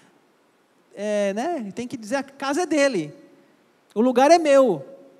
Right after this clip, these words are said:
É o cheiro que ele, é, é a forma que eles têm do instinto do cachorro. Não adianta você falar pra ele parar, que ele não vai parar. O ser humano não, gente. O ser humano, ele consegue,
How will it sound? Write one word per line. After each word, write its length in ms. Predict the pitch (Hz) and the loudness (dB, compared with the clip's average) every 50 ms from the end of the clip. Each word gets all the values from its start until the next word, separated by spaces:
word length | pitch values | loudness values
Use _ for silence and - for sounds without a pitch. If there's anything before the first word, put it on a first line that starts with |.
| _ - | _ -10
É 80 | - | -6
o 60 | 226 240 | -6 -4
cheiro 400 | - - - 269 262 285 320 294 | -4 -4 -2 0 0 0 -2 -4
que 80 | 285 | -6
ele, 120 | 302 320 311 | -8 -8 -6
é, 320 | - 247 262 254 214 254 | -6 -6 -8 -8 -8 -10
é 100 | 254 226 | -10 -8
a 80 | 262 - | -8 -10
forma 320 | - - 262 269 302 302 | -8 -8 -8 -8 -8 -10
que 80 | - 311 | -10 -10
eles 180 | 320 330 - | -10 -10 -8
têm 340 | - - 262 269 320 370 339 - - _ _ _ _ _ _ _ _ _ _ _ _ _ _ _ _ | -6 -6 -6 -6 -6 -8 -10 -14 -20 _ _ _ _ _ _ _ _ _ _ _ _ _ _ _ _
do 100 | - 233 | -6 -2
instinto 400 | 302 302 - - - 302 311 349 | -2 -2 -2 -4 -6 -6 -4 -4
do 80 | 311 339 | -6 -4
cachorro. 640 | 359 370 370 - - 320 330 311 285 254 - - - - _ _ _ _ _ _ _ _ _ _ _ _ _ - | -4 -6 -6 -6 -6 -6 -4 -4 -4 -6 -8 -10 -14 -20 _ _ _ _ _ _ _ _ _ _ _ _ _ -18
Não 120 | 427 466 | -16 -10
adianta 240 | 359 403 427 415 - | -6 -6 -6 -6 -6
você 80 | 370 | -8
falar 200 | - - 254 240 | -6 -6 -6 -6
pra 100 | 233 - | -6 -6
ele 100 | 220 220 | -6 -8
parar, 400 | 214 - 208 196 196 202 233 294 | -6 -6 -4 -4 -4 -4 -6 -8
que 100 | 311 - | -8 -10
ele 80 | 381 427 | -10 -10
não 80 | 415 370 | -6 -6
vai 140 | 359 392 | -6 -6
parar. 420 | 370 381 392 370 330 339 330 269 220 - - _ _ _ _ _ _ _ _ _ _ _ _ _ _ _ _ _ _ _ _ _ _ _ _ _ _ _ _ _ _ _ _ _ _ _ _ _ _ _ _ _ _ _ _ _ _ _ _ _ _ _ _ | -4 -4 -6 -4 -4 -6 -6 -8 -12 -16 -20 _ _ _ _ _ _ _ _ _ _ _ _ _ _ _ _ _ _ _ _ _ _ _ _ _ _ _ _ _ _ _ _ _ _ _ _ _ _ _ _ _ _ _ _ _ _ _ _ _ _ _ _
O 80 | - 233 | -16 -14
ser 220 | - - 294 285 | -12 -10 -10 -8
humano 240 | 269 254 277 294 294 | -8 -8 -8 -8 -8
não, 200 | 262 233 247 277 | -10 -10 -8 -8
gente. 360 | 247 202 165 147 139 - - | -8 -10 -10 -12 -14 -16 -20
O 20 | - | -14
ser 200 | - 226 226 233 | -10 -10 -8 -8
humano, 260 | 220 208 220 233 240 | -8 -8 -8 -8 -8
ele 100 | 240 240 | -10 -10
consegue, 680 | 233 - 226 208 - - 214 196 214 220 269 269 226 | -10 -10 -10 -10 -10 -8 -8 -8 -8 -8 -10 -12 -14